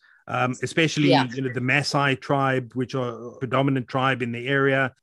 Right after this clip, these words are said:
Speaker 1: Ha-,
Speaker 2: Yeah.
Speaker 1: have, have you seen, have they actually benefited from the Tanzanite mining industry?
Speaker 2: Oh, hugely, hugely. Look, the Tanzanite Foundation was the brainchild of Mike. And that is basically what put Tanzanite on the map.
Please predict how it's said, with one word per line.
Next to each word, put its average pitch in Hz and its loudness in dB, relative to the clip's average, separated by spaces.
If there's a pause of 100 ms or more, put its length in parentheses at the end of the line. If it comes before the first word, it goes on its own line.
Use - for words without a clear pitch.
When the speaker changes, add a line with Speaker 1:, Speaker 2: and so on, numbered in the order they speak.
Speaker 1:
Ha-, 160 -10
Speaker 2:
Yeah. 156 4
Speaker 1:
have, 156 -8
have 160 0
you 185 2
seen, 202 -2
have 143 -2
they 165 2
actually 156 -2
benefited 139 0
from 143 2 (400)
the 127 -4
Tanzanite 135 -2 (220)
mining 139 -2
industry? 143 -4 (380)
Speaker 2:
Oh, 214 6
hugely, 240 -4 (120)
hugely. 339 0 (180)
Look, 240 4
the 226 4
Tanzanite 269 2
Foundation 220 -4
was 202 -6
the 190 -8
brainchild 180 -4
of 156 -8
Mike. 147 -10 (440)
And 196 -4
that 220 4
is 247 6
basically 208 -6
what 175 -10
put 196 -16
Tanzanite 165 -4
on 151 -8
the 147 -6
map. 139 -2